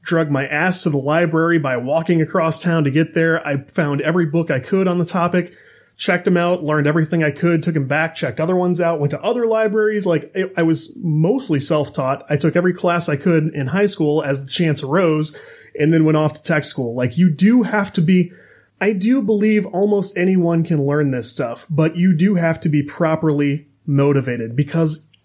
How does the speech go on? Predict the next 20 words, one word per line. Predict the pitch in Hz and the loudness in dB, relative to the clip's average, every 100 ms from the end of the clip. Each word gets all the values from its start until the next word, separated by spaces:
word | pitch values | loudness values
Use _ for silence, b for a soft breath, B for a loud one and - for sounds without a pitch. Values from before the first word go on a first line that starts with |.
| - | -4
<laughs> | 214 143 123 - - - _ - - - | 0 2 0 -8 -16 -18 _ -16 -12 -8
now, | 190 202 208 214 | -2 0 0 0
now | 196 | -2
what | 202 208 214 | 0 0 0
would | 180 | 2
be | 190 | 2
the | 175 | 2
reason | 165 185 180 143 | 2 2 2 -2
for | 151 | -2
that? | 127 113 - | -4 -4 -4
Because | 185 240 | 0 0
it's | 247 254 | 0 0
not | 247 233 | 0 2
easy. | 240 285 147 110 | 2 2 0 -2
It's | 160 | 0
not | 190 294 392 | 0 0 -2
easy. | 113 107 - _ _ _ | -4 -12 -16 _ _ _
It's | 202 208 | -2 0
not | 185 | 0
impossible, | 147 131 - 233 - 156 123 151 | 0 -4 -4 -4 -2 -4 -4 -8